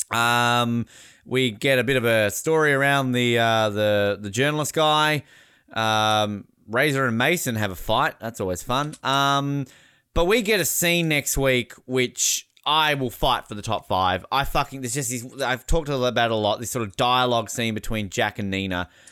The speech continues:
It's just, oh, it's so good. And just, like, Kiefer Sutherland just delivers it perfectly, and I love it. I, I included it in my top twenty-four moments of twenty-four when I did that, uh, video up until, I think it was, like,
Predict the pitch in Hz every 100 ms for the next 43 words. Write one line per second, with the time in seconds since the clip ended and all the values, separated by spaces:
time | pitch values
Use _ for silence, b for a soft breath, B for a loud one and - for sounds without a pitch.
0 | B B _ 123 - - 135 - - 143
1 | 117 - - - - - 202 156 127 117
2 | 98 87 123 131 127 143 120 _ - 196
3 | 165 - 135 120 104 98 95 117 113 123
4 | 104 104 - 104 95 - - 92 90 98
5 | 110 120 107 101 92 92 - - 113 123
6 | 135 147 143 - 127 120 110 110 107 104
7 | 101 95 B B B 123 - - 113 104
8 | 107 101 98 98 92 92 - 98 - 98
9 | 95 92 92 92 92 - 87 92 90 104
10 | 101 95 98 95 92 B B B _ 101
11 | 92 98 92 104 95 90 110 98 90 87